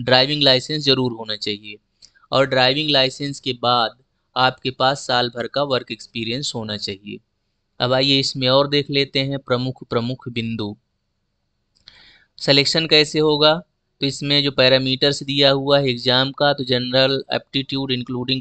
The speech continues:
quantitative aptitude, थोड़ी सी मैथ रहेगी, रीजनिंग एबिलिटीज, बेसिक इंग्लिश लैंग्वेज,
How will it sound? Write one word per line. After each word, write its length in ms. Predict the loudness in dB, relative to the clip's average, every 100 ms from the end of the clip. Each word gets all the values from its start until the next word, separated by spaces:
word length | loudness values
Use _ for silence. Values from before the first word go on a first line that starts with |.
| 0
quantitative 540 | -2 -2 -4 -2 -2
aptitude, 600 | -2 -6 -4 -4 -6 -6
थोड़ी 180 | -6 -6
सी 140 | -6 -4
मैथ 300 | -4 -2 0
रहेगी, 440 | 0 2 0 -4 -8 _ -20 -4
रीजनिंग 400 | 0 2 2 4
एबिलिटीज, 720 | 4 4 4 2 0 0 -8 _ _ _ _ _ _ 2
बेसिक 440 | 2 2 -2 -2
इंग्लिश 340 | -2 0 0
लैंग्वेज, 600 | 0 0 2 0 0 -6